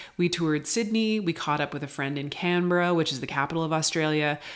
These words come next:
We stayed in a cool town called Jindabyne, where we caught up with another friend who is from Oz, who John and I met a couple of years ago snowboarding in Western Canada.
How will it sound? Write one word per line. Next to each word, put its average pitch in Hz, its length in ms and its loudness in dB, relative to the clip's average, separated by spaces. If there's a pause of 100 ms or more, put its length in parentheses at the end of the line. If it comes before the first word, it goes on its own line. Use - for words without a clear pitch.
(160)
We 160 80 -2
stayed 160 240 2
in 147 120 0
a - 40 -2
cool 170 280 0
town 151 320 0
called 139 280 -2
Jindabyne, 185 680 6
where 160 100 4
we 151 80 0
caught 151 260 -4
up 143 120 -6
with 143 140 -8
another 156 280 -2
friend 180 440 0
who 175 240 0
is 151 220 -2
from 240 340 2
Oz, 147 480 0 (100)
who 170 100 0
John 156 360 2
and 147 80 0
I 143 100 2
met 151 340 0
a 151 60 -8
couple 151 280 -6
of 147 100 -8
years 139 200 -4
ago 139 320 -4
snowboarding 151 600 -2
in 139 100 -4
Western - 380 -6
Canada. 175 640 -2